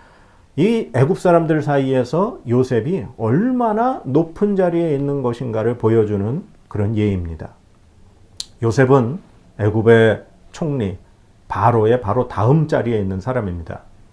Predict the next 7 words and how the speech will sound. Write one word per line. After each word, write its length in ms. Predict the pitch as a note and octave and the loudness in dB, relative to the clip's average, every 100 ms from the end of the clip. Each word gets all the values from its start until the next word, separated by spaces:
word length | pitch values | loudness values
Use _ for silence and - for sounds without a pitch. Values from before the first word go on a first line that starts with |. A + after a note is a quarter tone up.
| - - _ | -20 -20 _
그러니 280 | B2 B2 C3+ | 0 2 2
같은 280 | A2 G#2+ C3 | 0 0 0
애굽 240 | A2 B2 | 0 -2
사람들 500 | - A#2 G#2+ G#2+ A2 | -2 0 0 -2 -2
사이에서도 880 | G#2 A2+ G#2+ G#2 - F#2+ C3 F#3+ A3+ - - - _ _ | -2 -4 -4 -4 -6 -4 -2 -4 -6 -18 -20 -20 _ _
이 200 | B2+ D3 | -4 -2
요셉은 640 | B2+ G2+ A2 G2+ G2+ G#2+ | -2 -2 -2 -2 -4 -6